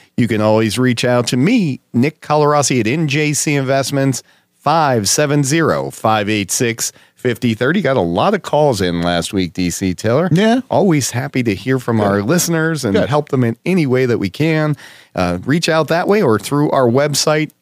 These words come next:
Speaker 1: N J C investments dot com.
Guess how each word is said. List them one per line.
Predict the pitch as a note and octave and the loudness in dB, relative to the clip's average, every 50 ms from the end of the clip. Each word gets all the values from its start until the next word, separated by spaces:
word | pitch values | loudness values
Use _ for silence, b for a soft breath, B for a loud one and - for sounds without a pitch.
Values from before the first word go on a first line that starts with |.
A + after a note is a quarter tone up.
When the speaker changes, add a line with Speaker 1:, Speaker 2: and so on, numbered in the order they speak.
| - | -4
Speaker 1:
N | D#3 D#3 E3 E3+ E3+ E3+ E3 | -2 -2 -2 0 -2 -2 -2
J | C#3+ C#3+ D3 D3 C#3+ C#3+ C#3+ | -2 -2 0 0 0 0 0
C | C3+ - - - D3 C#3 C#3 C#3 C#3 C#3 _ - | -2 -2 -4 -2 0 0 0 0 -2 -4 _ -2
investments | C#3 C3 B2+ A#2+ A2 G#2+ B2 A#2+ B2+ B2 - - C3+ B2+ C3 B2+ A#2 - - - _ _ | -2 0 0 -2 -2 -2 0 0 0 0 0 -2 -2 0 0 0 0 -2 -4 -10 _ _
dot | - A#2+ G#2+ G#2+ G#2 - - | -2 0 0 0 0 -2 -2
com. | - C#3+ D#3 E3 E3 E3+ E3 E3+ | -2 0 2 2 2 2 0 -2